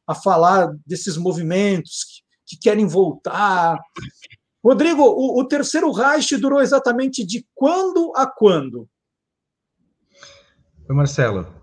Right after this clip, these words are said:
Speaker 2: Primeiramente, queria agradecer o convite, né, pra participar aqui do teu programa e falar um pouquinho do meu livro, do meu novo trabalho.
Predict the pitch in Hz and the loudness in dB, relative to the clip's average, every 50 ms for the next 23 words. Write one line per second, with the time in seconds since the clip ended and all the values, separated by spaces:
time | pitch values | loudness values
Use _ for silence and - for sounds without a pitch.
0 | _ - - 117 117 113 110 - - - 131 120 123 117 110 104 101 - - 131 | _ -14 -10 -8 -6 -6 -6 -4 -4 -4 -2 -2 -2 -4 -6 -6 -6 -6 -4 -4
1 | 139 135 131 - - - - - - - - - _ - 110 104 - 117 127 139 | -4 -4 -6 -8 -14 -18 -18 -18 -18 -18 -20 -20 _ -12 -12 -10 -8 -6 -6 -6
2 | 131 - - 127 110 - - _ _ _ _ - - 101 104 110 - - _ - | -6 -8 -8 -8 -10 -10 -16 _ _ _ _ -20 -18 -16 -16 -18 -18 -18 _ -16
3 | 98 - - - _ - 104 110 110 110 - 107 113 120 117 104 92 - 104 101 | -16 -16 -18 -18 _ -12 -10 -10 -10 -12 -12 -12 -10 -10 -10 -12 -12 -12 -14 -14
4 | 95 - 98 98 95 104 120 131 135 131 120 110 98 95 - - - - 104 107 | -12 -10 -10 -6 -4 -2 0 2 2 0 0 -4 -6 -10 -14 -14 -10 -8 -6 -6
5 | 107 110 107 104 - 120 113 107 104 104 101 95 98 113 131 123 - 107 101 101 | -6 -6 -8 -8 -6 -6 -4 -4 -4 -4 -6 -4 -4 -4 -6 -6 -8 -8 -8 -8
6 | 104 104 101 - 107 95 95 98 107 123 131 135 | -8 -10 -10 -10 -10 -8 -4 -4 -2 -2 -2 -4